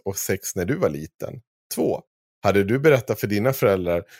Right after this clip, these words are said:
att du hade googlat på sex och porr när du gick i lågstadiet? <laughs> Och så, beställ ett eget ex av porrsnacket, en handbok för, av föräldrar. Eh, av och för, eller för föräldrar. Och kom ihåg med, med porrprevention för ditt barn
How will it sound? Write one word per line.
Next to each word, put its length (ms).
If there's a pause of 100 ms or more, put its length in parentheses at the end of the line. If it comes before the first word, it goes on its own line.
att 140
du 100
hade 160
googlat 460
på 80
sex 300
och 80
porr 200
när 140
du 140
gick 180
i 20
lågstadiet? 640 (880)
<laughs> 360
Och 80
så, 240
beställ 420
ett 120
eget 340 (240)
ex 300
av 60
porrsnacket, 840
en 100
handbok 460
för, 100
av 120
föräldrar. 540 (540)
Eh, 200
av 320
och 80
för, 240
eller 160
för 260
föräldrar. 480 (360)
Och 100
kom 180
ihåg 300
med, 160 (240)
med 200
porrprevention 960
för 100
ditt 160
barn 360